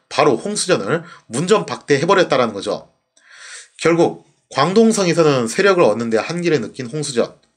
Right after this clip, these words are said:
어떤 결정을 내리냐면은 풍운산과 함께 광서성으로 넘어가기로 결정을 하게 됩니다.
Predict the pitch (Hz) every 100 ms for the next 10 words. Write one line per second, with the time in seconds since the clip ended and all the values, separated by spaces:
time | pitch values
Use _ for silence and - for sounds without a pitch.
0 | _ _ _ _ - 127 185 131 120 147
1 | 113 107 98 104 131 85 - - - -
2 | 214 226 226 202 151 131 170 104 101 151
3 | - - _ - 139 180 214 190 165 123
4 | 110 107 104 117 175 - - - 135 120
5 | 107 107 147 117 92 78